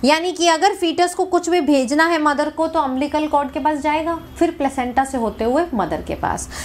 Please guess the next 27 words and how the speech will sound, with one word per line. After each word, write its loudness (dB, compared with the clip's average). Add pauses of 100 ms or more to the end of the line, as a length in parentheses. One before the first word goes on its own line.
(140)
अगर 4
मदर 2
को 2
कुछ 2
भी 4
भेजना 4
है 2 (260)
तो 0
प्लेसेंटा 2
से 0
होते 0
हुए 4
यहाँ 2
आगे -2
चला -6
जाएगा। -2 (260)
सोचने 4
वाली 2
बात 2
ये 0
है 2 (280)
कि 2 (160)
इस 0
umbilical 2
कॉर्ड 4
के -2
अंदर 2